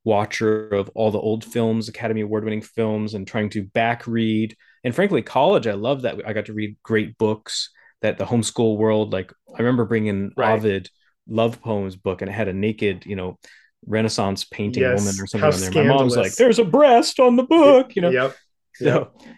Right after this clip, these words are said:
Speaker 1: you know, and so, like, I'm, I, I got very fat, you know, I just wanted to voraciously read everything, watch,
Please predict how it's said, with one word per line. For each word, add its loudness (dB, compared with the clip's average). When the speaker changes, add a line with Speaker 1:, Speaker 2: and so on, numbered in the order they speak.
Speaker 1:
you 4
know, 0
and -10
so, -2
like, 0
I'm, -6
I, -10
I -2
got -2
very 2
fat, -8
you -8
know, -4
I -6
just -4
wanted 0
to -2
voraciously -2
read -6
everything, -6
watch, -2